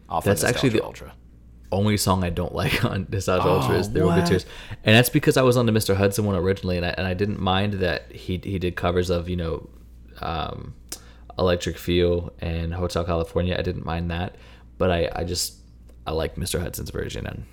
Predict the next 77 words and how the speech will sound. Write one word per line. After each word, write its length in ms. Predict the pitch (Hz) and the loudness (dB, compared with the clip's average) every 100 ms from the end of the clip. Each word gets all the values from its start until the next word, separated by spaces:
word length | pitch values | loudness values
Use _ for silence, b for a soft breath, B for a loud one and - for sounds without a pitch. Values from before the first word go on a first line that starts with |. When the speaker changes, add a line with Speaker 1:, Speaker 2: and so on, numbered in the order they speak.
| b b - | b b -8
Speaker 2:
he 100 | 104 | -4
could 140 | - | 0
have 20 | 147 | 0
Speaker 1:
Well, 80 | |
I 40 | 151 | 0
Speaker 2:
left 100 | - | -2
Speaker 1:
think 180 | 226 - | -6 -2
Speaker 2:
it, 40 | |
in 60 | 156 | -2
Speaker 1:
if 60 | |
Speaker 2:
my 100 | 160 | 0
Speaker 1:
I 20 | |
remember 320 | 170 143 233 233 | 2 2 2 0
Speaker 2:
opinion. 100 | - | 0
Speaker 1:
correctly, 320 | 117 110 110 | -2 -2 -6
Frank 280 | - 135 170 | -4 -4 -2
helped 340 | 127 110 - 117 | -2 -4 -6 -10
Mister 300 | 110 - 98 | -8 -6 -6
Hudson 360 | 104 - 90 | -6 -6 -6
write 300 | 87 101 - | -4 -4 -6
that. 200 | - - - - - - - - - | -12 -14 -18 -20 -20 -20 -20 -20 -8
I, 220 | - 78 92 | -4 -2 0
Speaker 2:
Did 120 | 95 | 0
he? 60 | - | 0
I 80 | 98 | 2
see. 120 | 92 | 6
I 80 | 92 | 6
didn't. 320 | 90 - - - - | 4 0 -10 -10 -4
Speaker 1:
I'm, 200 | 117 117 | -4 0
Speaker 2:
I 40 | |
did 100 | 90 | 4
not 160 | 113 104 | 6 6
know 120 | 104 | 6
that. 260 | 92 62 - | 6 4 0
Speaker 1:
I 80 | 117 | -2
could 220 | - 185 | 2 4
be 80 | 180 | 4
wrong 180 | 139 113 | 2 0
about 180 | 87 | -4
that. 120 | 85 80 | -6 -8
It 80 | - | 8
could 160 | 165 | 10
be 80 | 185 | 10
the 140 | 180 120 | 6 6
other 140 | 107 | 4
way 140 | 95 85 | 2 0
around. 460 | 87 92 53 - | 0 -2 -4 -10
It 120 | 98 | -8
could 180 | - 147 | -2 2
be 100 | 160 | 4
that 160 | 107 95 | 4 2
Hudson 360 | 110 98 95 90 | 0 0 -2 -4
helped 280 | 92 - | -4 -6
Frank 380 | - 135 135 - | -4 0 0 0
write 200 | 95 85 | -2 -2
it, 120 | 87 | -4
or 120 | 90 87 | -6 -6
Frank 240 | - 90 | -6 -4
helped 180 | 92 - | -2 2
Hudson 240 | 107 95 | 2 0
write 100 | 87 | -2
it. 40 | 139 | 0
Anyways, 300 | 143 92 95 | 0 0 2
they 100 | 139 | 2
were, 160 | 131 | 2
they 100 | 139 | 2
worked 200 | 147 180 | 2 0
together 260 | 110 95 82 | 0 -2 -2
on 60 | |
that 140 | 82 - | -4 -4
song. 160 | 95 | -4
That's 200 | 95 104 | -4 -2
why, 180 | 117 98 | 0 0
that's 240 | 104 110 110 | 0 -2 -2
why 140 | 98 | -2
they 100 | 92 | -2
both 420 | 90 92 87 - | -2 -2 -4 -12